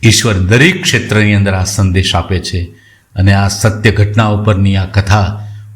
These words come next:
પાત્રો, નામ, સ્થળ, આ બધું કાલ્પનિક છે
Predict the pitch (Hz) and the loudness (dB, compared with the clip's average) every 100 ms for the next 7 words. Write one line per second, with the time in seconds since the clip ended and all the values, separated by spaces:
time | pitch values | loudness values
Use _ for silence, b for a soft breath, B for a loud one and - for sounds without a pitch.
0 | - 110 110 - 131 117 98 92 104 117 | 0 0 0 0 0 2 0 2 2 2
1 | 110 101 90 87 - - - 120 110 95 | 2 0 -2 -8 -8 -8 -2 0 0 0
2 | B B B - - 147 143 131 135 - | B B B -14 -2 2 2 2 0 2
3 | 101 104 87 85 - - 87 | 0 2 0 -2 -4 -6 -6